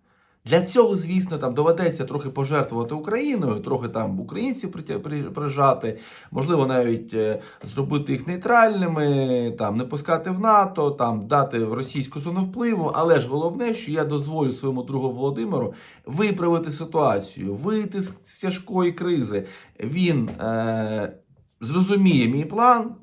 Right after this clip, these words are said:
ми потиснемо руки, але ж тут потрібні деякі маленькі, там, маленькі кроки з його боку. І коли Трамп став президентом, він,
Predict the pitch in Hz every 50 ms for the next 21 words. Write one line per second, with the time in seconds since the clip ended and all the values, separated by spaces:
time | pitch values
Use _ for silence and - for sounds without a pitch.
0 | - _ - - 147 175 151 151 180 - - - - 156 143 - 185 170 - 175
1 | 175 175 190 202 226 240 226 190 190 - 135 113 104 - - - - - - -
2 | - _ _ _ _ _ - - - - - - 50 - 180 202 220 202 190 185
3 | 190 156 143 - - 170 170 214 220 185 156 147 139 175 180 160 - - 123 139
4 | 160 180 185 170 - - 127 - 107 101 113 156 196 220 214 196 190 - - -
5 | 175 170 156 135 123 107 117 117 107 104 95 82 87 - - - _ _ _ _
6 | _ _ _ _ _ _ _ _ - - - - _ _ _ _ - - 131 123
7 | - 165 180 180 151 - - 139 131 113 98 95 - - - 101 98 - 135 139
8 | 170 196 185 - 349 349 - 226 208 175 - - 131 151 196 214 190